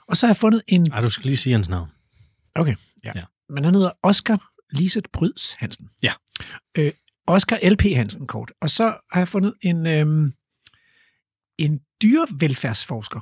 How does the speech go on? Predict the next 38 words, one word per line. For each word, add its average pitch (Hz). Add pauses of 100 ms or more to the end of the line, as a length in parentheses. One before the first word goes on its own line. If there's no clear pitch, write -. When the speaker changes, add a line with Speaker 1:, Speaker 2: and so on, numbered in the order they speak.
(120)
Speaker 2:
Mm. 117 (680)
Speaker 1:
Øhm, -
og 131
Mette 151
Herskind, 196 (460)
som 151
jeg 123
faktisk 190
er 180
kollega 175
med 180
på 165
Aarhus 151
Universitet, 151
men 151
det 175
er -
på - (160)
Institut 147
for -
Agroøkologi, 151
så 139
jeg 185
har -
aldrig 294
mødt 233
hende 220
før. - (960)
Men 156
jeg 147
tror, -
hun 190
ved 247
noget 190
om, 160 (120)
hvad 143
det 151
gode 147